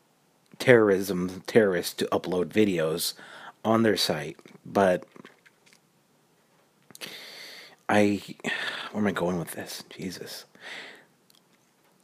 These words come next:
I don't know. I kinda think go ahead. If I had a YouTube video that, you know,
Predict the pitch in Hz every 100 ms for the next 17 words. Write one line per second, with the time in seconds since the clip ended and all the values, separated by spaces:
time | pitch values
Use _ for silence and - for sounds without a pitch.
0 | - - 139 143 104 - 117 160 165 -
1 | 120 110 - _ _ - 143 143 120 87
2 | 101 135 147 156 143 123 120 131 110 107
3 | 117 117 104 98 95 - 110 95 90 87